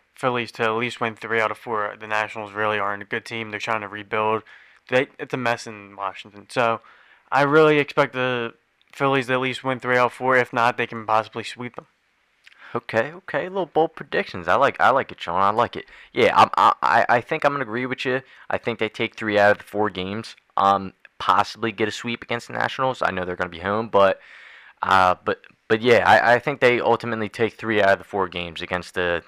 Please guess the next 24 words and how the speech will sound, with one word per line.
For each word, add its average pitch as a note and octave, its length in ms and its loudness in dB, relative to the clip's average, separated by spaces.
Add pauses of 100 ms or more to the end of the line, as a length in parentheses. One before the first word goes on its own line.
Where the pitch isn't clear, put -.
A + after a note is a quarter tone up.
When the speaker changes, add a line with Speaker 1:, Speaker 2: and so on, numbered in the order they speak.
Speaker 2:
Nationals, F2+ 500 -2
uh, E2+ 180 6
four-game F2 460 -6
series. E2 520 -8
But G#2+ 140 -2
then A#2+ 240 2 (240)
I'm B2 120 2
looking D#3 200 2
at C3 80 -2
the - 60 -14
schedule A2 320 0
right F2+ 240 -2
now, A#2 320 0 (420)
and G2+ 200 -10
after B2 280 -2
the A#2 60 -6
Nationals, A2+ 680 -4
we F#2 100 -14
got F2+ 300 4 (580)
two-game A#2+ 380 -2
series G#2+ 280 2
against F#2+ 260 -4
the E2+ 60 -20
Rangers. G2+ 640 -6